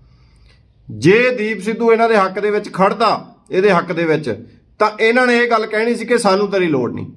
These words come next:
ਇਹਨਾਂ ਦੇ ਕਈ ਪ੍ਰੋਗਰਾਮਾਂ ਦੇ ਵਿੱਚ ਜੇ ਲੱਖਾ ਸਿਧਾਣਾ ਕਿਤੇ ਆ ਜੇ ਤਾਂ ਇਹ ਉਹਦਾ ਬਾਈਕਾਟ ਕਰ ਦਿੰਦੇ ਆ ਕਿ ਇਹ ਸਾਡੇ ਪ੍ਰੋਗਰਾਮ ਦੇ ਵਿੱਚ ਨਹੀਂ ਆਉਣਾ ਚਾਹੀਦਾ।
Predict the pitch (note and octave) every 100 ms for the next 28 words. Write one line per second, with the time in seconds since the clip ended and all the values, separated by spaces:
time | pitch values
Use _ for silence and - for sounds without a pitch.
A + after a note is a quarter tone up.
0 | _ _ _ _ _ _ _ _ - A3
1 | B3+ C4 B3+ B3 B3+ C4 A#3+ A3+ A3 A3
2 | A3 A#3 A#3 G3+ G3+ G3+ C#3+ - - -
3 | _ _ _ - A2 E3 A3+ B3 A#3+ A#3
4 | A3+ A3 A#3 A3 A3 A3 G#3 F#3 F#3 E3+
5 | C3+ - - - _ G#3+ A3 A3+ A#3 A#3
6 | G3+ F#3+ G3 G#3+ G#3 G3+ F#3+ G#3 G#3+ G#3+
7 | G#3 F#3+ F#3+ F#3 F3+ E3+ E3+ E3+ E3 D#3+
8 | C#3+ D#3 C#3 A#2+ A#2 A2 G2+